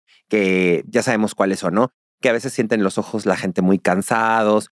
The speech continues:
o te tiembla el párpado, o te cuesta trabajo conciliar el sueño. Todo eso es fatiga visual, te duele el cuello, te duele la cabeza, estás mareado. Yo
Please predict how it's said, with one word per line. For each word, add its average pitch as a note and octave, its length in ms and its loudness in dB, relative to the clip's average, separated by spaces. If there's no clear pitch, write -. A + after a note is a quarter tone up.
o G#2 560 2
te A#2+ 80 0
tiembla G2 300 0
el F2+ 100 -2
párpado, A#2+ 720 0
o A2+ 160 2
te A#2 120 -4
cuesta A2+ 260 -2
trabajo G2+ 340 0
conciliar F#2 480 -4
el F2 100 -4
sueño. C3 320 2
Todo C3 180 2
eso C#3 140 -2
es - 80 -10
fatiga A2+ 300 0
visual, G#2 220 -2
te G#2+ 100 0
duele A2 180 4
el G2 120 0
cuello, C3 340 0
te - 80 -4
duele G#2 180 2
la F#2+ 100 0
cabeza, A2 360 0
estás F#2+ 260 -2
mareado. G#2 440 0
Yo F#3 420 0